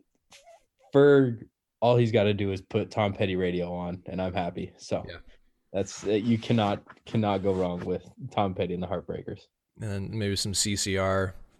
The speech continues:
Speaker 2: mix in there as well. So no, it was, it was a good fall. It was, it was fun working with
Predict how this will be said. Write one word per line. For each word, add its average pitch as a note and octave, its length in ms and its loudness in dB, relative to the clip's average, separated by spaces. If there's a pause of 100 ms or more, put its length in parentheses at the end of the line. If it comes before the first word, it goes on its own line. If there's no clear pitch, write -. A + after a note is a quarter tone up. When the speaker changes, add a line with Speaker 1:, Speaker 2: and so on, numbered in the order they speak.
(460)
Speaker 2:
mix G2+ 240 -6
in G2+ 80 -6
there G2 140 -2
as F#2+ 120 -6
well. F#2+ 320 -2 (920)
So F2 340 -2 (140)
no, B2+ 220 10
it A#2 80 10
was, A#2+ 260 6
it - 60 -2
was G#2 120 2
a G2+ 40 -4
good C3+ 180 8
fall. B2 500 10 (280)
It G#2+ 140 4
was, G2 500 0 (400)
it G#2 60 0
was G2 140 0
fun G#2+ 520 0
working G#2 360 0
with F#2+ 280 -2